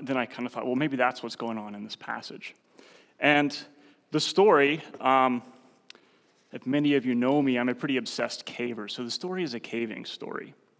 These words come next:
And it starts in the remote mountains of Oaxaca, Mexico. There you have some of the deepest caves in the world, and one cave in particular called Cheve, which might in fact be the deepest cave in the world, something like the Everest of caves.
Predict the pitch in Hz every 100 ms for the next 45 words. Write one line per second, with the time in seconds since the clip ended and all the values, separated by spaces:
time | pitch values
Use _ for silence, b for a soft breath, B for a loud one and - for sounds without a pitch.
0 | _ - _ _ _ _ _ _ B B
1 | B B B - 151 156 165 156 - 160
2 | 190 196 - - 147 147 135 135 135 143
3 | 131 131 131 131 127 131 110 120 113 120
4 | 117 120 113 110 - 123 - - 135 -
5 | _ _ _ _ _ _ _ _ _ _
6 | _ b b b b 139 147 175 190 151
7 | 156 - 156 139 127 135 143 139 120 -
8 | 117 117 117 113 107 107 113 104 - -
9 | 123 120 127 160 151 156 139 131 123 -
10 | 135 123 107 - 113 110 - 131 120 117
11 | - - b b b b - 135 - 147
12 | 165 147 135 127 - 135 131 123 156 135
13 | 135 123 113 - 117 104 107 104 107 107
14 | 110 120 120 120 113 107 - - 113 110
15 | - 107 - - 120 - -